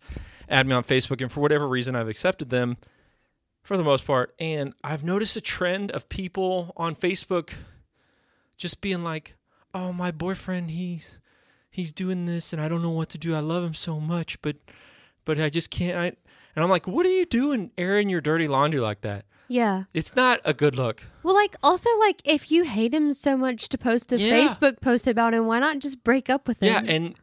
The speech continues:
Speaker 1: and it's kind of a lose-lose, 'cause let's say you do figure it out.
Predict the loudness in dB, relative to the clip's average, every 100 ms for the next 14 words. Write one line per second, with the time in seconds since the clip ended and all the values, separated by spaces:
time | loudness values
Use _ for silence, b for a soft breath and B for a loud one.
0 | -2 0 -2 -6 _ _ _ -8 -4 -2
1 | 2 4 4 4 4 2 2 0 2 -2
2 | 0 0 2 0 2 0 -2 -2 -2 -2
3 | -2 -4 -4 -6